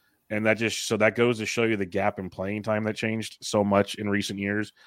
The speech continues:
And I update that every year in the book. And it just stands out as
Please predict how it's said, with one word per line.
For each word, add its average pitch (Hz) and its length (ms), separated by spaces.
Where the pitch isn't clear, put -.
And 98 80
I 101 60
update 104 260
that 95 140
every 92 220
year 95 320
in 95 120
the 95 40
book. 98 260
And 95 80
it - 20
just 90 160
stands 98 320
out 98 160
as 95 180